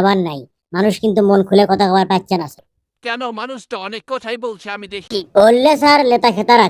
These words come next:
Speaker 1: কয়, সাধারণ মানুষ কি আর এত কথা খবর পায়? খবর পায় না স্যার।
Speaker 2: দেশের সব রাজনীতিবিদেরা যদি নিজেদের স্বার্থের চিন্তা বাদ দিয়ে দেশের চিন্তা করে আমাকে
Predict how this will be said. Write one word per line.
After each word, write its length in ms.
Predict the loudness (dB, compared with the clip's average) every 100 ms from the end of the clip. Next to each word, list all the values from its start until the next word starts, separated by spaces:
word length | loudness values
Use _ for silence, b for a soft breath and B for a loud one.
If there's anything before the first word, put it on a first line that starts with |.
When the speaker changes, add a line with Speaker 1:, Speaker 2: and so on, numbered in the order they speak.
| -2
Speaker 1:
কয়, 180 | -18 -20 _
সাধারণ 300 | -6 0 2 4
মানুষ 160 | 0 -2
কি 60 | 0 0
আর 60 | 0
এত 80 | -4 -8
কথা 140 | -6 -4
খবর 200 | -2 -2 -2
পায়? 200 | -4 -4 -14 _ _
খবর 160 | 0 2 2
পায় 140 | 0
না 40 | 0
স্যার। 140 | -4 -20 _ -12
Speaker 2:
দেশের 340 | -10 -8 -8 -8 -10
সব 280 | -8 -8 -8 -10
রাজনীতিবিদেরা 840 | -10 -12 -14 -14 -14 -14 -14 -12 -12
যদি 240 | -14 -14 -14 -14 -18
নিজেদের 360 | -16 -14 -8 -8 -8
স্বার্থের 380 | -14 -14 _ -18 -16
চিন্তা 200 | -14 -12 -10
বাদ 140 | -12 _
দিয়ে 140 | -14 -14
দেশের 220 | -14 -14 -14
চিন্তা 220 | -16 -16 -14
করে 140 | -10 -10 -10
আমাকে 220 | -14